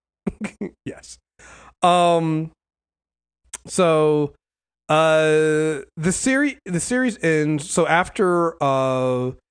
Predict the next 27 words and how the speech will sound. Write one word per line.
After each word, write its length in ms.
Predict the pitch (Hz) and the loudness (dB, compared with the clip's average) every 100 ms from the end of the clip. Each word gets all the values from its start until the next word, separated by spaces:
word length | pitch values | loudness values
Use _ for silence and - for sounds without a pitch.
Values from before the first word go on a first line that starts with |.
| _ - | _ -6
so, 260 | - 185 160 | -2 -2 -2
and 160 | 190 190 | -2 0
basically 240 | 254 226 | -2 0
Oliver, 240 | 180 185 | 0 2
again, 240 | 160 170 135 | 2 0 0
doing 160 | 135 | -2
some 220 | 139 135 127 | -2 -4 -4
slick 200 | 160 147 | -4 -4
political 360 | 135 127 120 | -2 -2 -4
moves, 480 | 123 180 165 127 123 _ - - - | -2 0 0 -2 -8 _ -20 -16 -4
he, 540 | 185 160 151 143 143 | -2 0 0 0 -2
um, 460 | 139 135 131 123 131 | -2 -2 -2 -4 -10
hands 340 | - 175 165 | -4 -2 -2
the 60 | 139 | -2
city 240 | 156 147 | -2 -2
over 500 | 131 143 131 127 120 | 0 0 0 -2 -2
to, 600 | 117 - 131 123 123 117 117 | -4 -4 -2 0 0 -2 -4
uh, 520 | 117 113 110 110 107 - _ _ _ _ - | -4 -2 -2 -2 -4 -10 _ _ _ _ -8
a, 300 | 117 117 113 | -4 -2 -2
um, 640 | 113 107 104 101 95 95 98 _ _ _ _ _ - | -2 -2 -4 -4 -6 -10 -18 _ _ _ _ _ -10
someone 240 | - 175 151 | -2 0 0
he 60 | |
trusted 320 | 123 143 123 | 0 -2 0
in 120 | 120 120 | -2 -2
the 40 | |
city 180 | 117 107 | -4 -8
council. 460 | - 107 95 90 | -8 -10 -10 -16